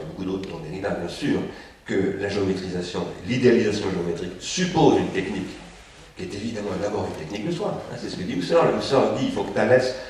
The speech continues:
et pourquoi Thalès est-il, enfin il dit pas Thalès, le proto-géomètre, pourquoi est-il obligé de pratiquer l'écriture, mais avec une rigueur qui est une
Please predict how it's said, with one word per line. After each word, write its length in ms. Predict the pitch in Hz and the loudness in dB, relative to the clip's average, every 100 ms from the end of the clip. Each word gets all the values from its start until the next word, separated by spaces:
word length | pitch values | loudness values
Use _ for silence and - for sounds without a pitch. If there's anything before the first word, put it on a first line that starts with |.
| - - - - - - 123 | -16 -18 -18 -16 -16 -10 -6
et 60 | |
pourquoi 320 | 120 - 135 | -4 0 2
Thalès 280 | 120 117 117 113 | 4 4 4 2
est-il, 240 | 107 92 | -2 -6
enfin 140 | - - | -4 -4
il 80 | |
dit 80 | 80 | -2
pas 100 | 80 | -4
Thalès, 280 | 73 - - - - | -2 -2 -2 -6 -4
le 100 | 95 | -2
proto-géomètre, 680 | 98 107 104 98 104 104 - | -2 0 0 2 2 2 0
pourquoi 280 | - 104 90 | -4 -2 -2
est-il 200 | - 90 | -2 -2
obligé 320 | 90 98 117 - | -2 0 0 0
de 300 | - - - | -2 -10 -16
pratiquer 360 | - - - 92 | -18 -14 -8 -6
l'écriture, 440 | 90 - 117 101 - - - - | -6 -6 -6 -4 -6 -12 -16 -4
mais 160 | 107 131 | 4 6
avec 220 | 131 123 | 8 4
une 160 | 107 | 2
rigueur 340 | 117 117 117 110 | -2 2 2 2
qui 60 | - | 0
est 160 | - | -6
une 120 | 78 | -10